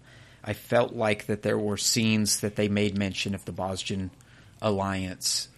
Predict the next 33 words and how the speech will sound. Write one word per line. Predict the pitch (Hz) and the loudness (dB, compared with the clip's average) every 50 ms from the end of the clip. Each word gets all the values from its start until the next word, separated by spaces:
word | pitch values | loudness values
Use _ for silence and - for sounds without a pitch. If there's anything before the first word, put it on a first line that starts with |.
| - - | -12 -8
uh, | 104 101 95 92 92 92 | -6 -6 -4 -4 -6 -4
or | 95 101 98 | -4 -2 -2
the | 101 95 | 0 -2
Resistance | 95 95 90 107 107 101 - - 104 87 - - - - - - - - - - - - - | -2 0 0 0 2 2 0 -2 -4 -6 -4 -2 -2 -2 -4 -6 -14 -20 -20 -20 -8 0 2
that | 120 117 120 | 4 4 4
may | 123 123 139 156 160 | 6 6 8 8 8
not | 151 143 135 123 | 8 8 8 6
have | 110 104 98 | 6 4 4
been | 110 110 107 104 | 4 6 6 6
there | 101 104 98 92 92 95 95 - - | 4 4 2 2 0 -2 -4 -4 -2
unless | 110 110 110 104 - - | 0 0 2 2 0 0
I | 104 101 | -2 -2
had | 98 92 | -4 -6
finished | - - 101 98 92 - | -6 -6 -6 -4 -6 -6
that | - 92 - - | -6 -8 -8 -10
content. | - 90 - - - - - - - - - - - | -10 -12 -12 -12 -14 -16 -16 -18 -20 -20 -20 -12 -4
So | - - 110 - - - - | -2 -2 -2 -2 -4 -2 2
anyway, | - 165 147 120 104 95 - - - - - - - - - - | 6 6 8 6 6 2 -2 -8 -16 -18 -18 -18 -18 -18 -14 0
um, | - 127 127 127 127 123 120 120 120 113 110 107 101 98 - - - - - - | 4 8 10 10 12 12 12 12 12 12 10 8 6 4 2 -4 -18 -20 -18 0
finished | - - - - - - 135 | 4 4 6 6 6 6 8
Ninja, | 123 139 151 135 139 131 | 8 8 8 10 8 8
and | 120 120 123 127 | 10 8 8 8
that | 143 156 | 6 6
was | 170 165 - | 4 2 2
really | 170 175 170 160 135 127 131 | 4 4 4 6 6 8 8
it. | 131 120 | 8 8
I | 110 110 | 8 6
think | - 143 139 143 | 6 4 6 8
I, | 160 143 131 120 - | 8 8 8 6 4
uh, | 123 120 113 107 92 73 69 - - - - - - - - - - | 2 4 4 2 0 -2 -6 -12 -16 -20 -20 -20 -18 -18 -16 -8 -2
Senna | - - - 156 156 165 170 | 0 2 4 6 8 8 8
and | 156 143 139 | 8 8 8
I | 135 131 135 131 127 120 120 110 - 71 | 10 10 10 10 8 6 4 0 -4 -8